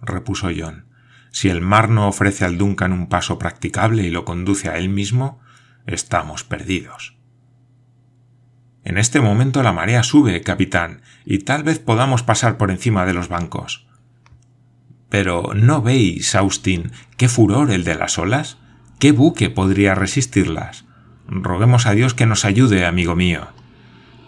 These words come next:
Sin embargo, el Duncan, sin más que la sobrecabezada de su tormentín,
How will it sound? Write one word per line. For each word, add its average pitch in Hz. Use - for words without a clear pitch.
Sin -
embargo, 104
el 85
Duncan, 117
sin 85
más 107
que 92
la 85
sobrecabezada 82
de 78
su 87
tormentín, 82